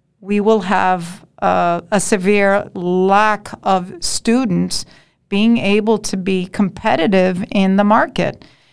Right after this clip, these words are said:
and being able to be, um, competitive in, in how they see themselves as political organizers or leaders in government if we're not able to graduate them. So we can bring them in, but how does this,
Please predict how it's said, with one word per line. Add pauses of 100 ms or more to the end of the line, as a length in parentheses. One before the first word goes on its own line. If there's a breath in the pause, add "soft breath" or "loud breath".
(240 soft breath)
and
being
able
to
be, (180)
um,
competitive (200)
in,
in
how
they
see
themselves
as
political
organizers
or
leaders
in
government (800 soft breath)
if
we're
not
able
to
graduate
them.
So
we
can
bring
them
in,
but
how
does
this,